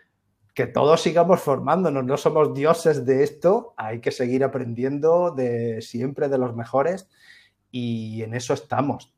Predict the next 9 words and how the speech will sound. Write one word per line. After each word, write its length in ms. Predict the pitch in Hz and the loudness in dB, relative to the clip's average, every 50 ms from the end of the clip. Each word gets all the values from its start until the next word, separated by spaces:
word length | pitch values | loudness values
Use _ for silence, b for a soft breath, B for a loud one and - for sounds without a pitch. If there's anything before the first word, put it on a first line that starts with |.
| _ _ _ _ | _ _ _ _
Y 200 | - 151 143 120 | -8 -8 -6 -2
tampoco, 760 | - 123 120 113 110 107 - 143 143 156 160 151 143 151 180 175 | -2 -2 -2 -2 -4 0 4 6 6 6 6 4 2 0 2 2
Lola, 400 | 131 127 139 165 185 175 - - | 2 2 4 4 2 2 0 -2
quiero 280 | - 117 127 139 131 | -4 -2 0 0 0
que 80 | 131 127 | 0 -2
se 160 | - 123 - | -4 -4 -2
quede 200 | 123 131 135 127 | 0 2 2 2
muy 220 | 127 131 139 131 | 2 0 0 -2
claro, 520 | 135 127 131 135 139 143 165 220 - _ | -2 0 0 0 0 0 -4 -8 -10 _